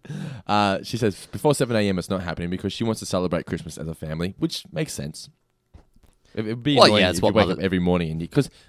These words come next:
Speaker 1: I feel like I can't wait till Elliot's, say, three or four when he's
Speaker 2: Mm.
Speaker 1: old enough to properly enjoy Christmas. As a parent, you only get, what, six, seven years of it, maybe, at the most, if, if that? Proper
Speaker 2: No, I
Speaker 1: Christmas
Speaker 2: feel like
Speaker 1: mornings?
Speaker 2: you get until the early teens.
Speaker 1: No, m-,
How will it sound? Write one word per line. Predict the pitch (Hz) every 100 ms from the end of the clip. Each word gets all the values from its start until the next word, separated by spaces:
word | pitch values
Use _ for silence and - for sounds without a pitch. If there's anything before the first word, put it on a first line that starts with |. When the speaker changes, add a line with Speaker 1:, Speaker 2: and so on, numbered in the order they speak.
| -
Speaker 1:
I |
feel | - - -
like | 165 -
I | 120
can't | - 135 120
wait | 95 76 71 _ _ _ _ - - -
till | 95
Elliot's, | 76 87 78 -
say, | 80
three | - 95
or | 80
four | - 82
when | 80
he's | 82
Speaker 2:
Mm. |
Speaker 1:
old | 87
enough | 85 80
to | 80 76 _ -
properly | - 110 87 - _ _
enjoy | - 104 98 95
Christmas. | 82 98 - 69 - - _ _ _ _ _ -
As | 135
a | 120
parent, | - 123 101
you | 165
only | 120
get, | 90 95 -
what, | 85 - _ _ _ _
six, | - - 180 -
seven | 175 165 165
years | 165 170
of | 160
it, | 160 156
maybe, | 160 185 214 202
at | - -
the |
most, | 127 107 285 - - -
if, | 135 127
if | 120 117
that? | - 165 302 - _ _ _ _ _ _ _ _
Proper | - -
Speaker 2:
No, | 170
I |
Speaker 1:
Christmas | 160
Speaker 2:
feel | - 170
like | 120
Speaker 1:
mornings? | 123 160
Speaker 2:
you |
get | 87
until | 98 90
the | 78 -
early | 90 85 82
teens. | - - 64 - - - _
Speaker 1:
No, | 92 85 78 76 73 73 76
m-, | 78